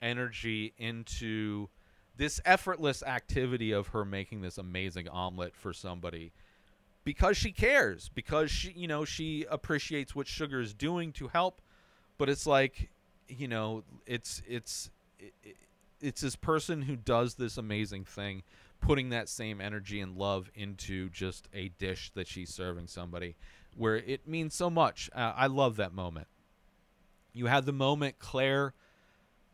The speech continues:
is calling Carmy when he's about to finally contact the fridge guy.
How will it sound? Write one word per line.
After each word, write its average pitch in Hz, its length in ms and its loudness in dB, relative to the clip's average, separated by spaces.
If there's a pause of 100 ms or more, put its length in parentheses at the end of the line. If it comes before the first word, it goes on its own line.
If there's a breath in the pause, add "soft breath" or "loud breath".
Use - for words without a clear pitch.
(280)
is 127 160 0
calling 147 480 6
Carmy 135 600 2 (400)
when 120 160 0
he's 127 200 0
about 127 360 4
to 127 240 -2
finally 135 720 -2
contact 123 920 0
the 110 180 0
fridge 135 520 2
guy. 147 440 4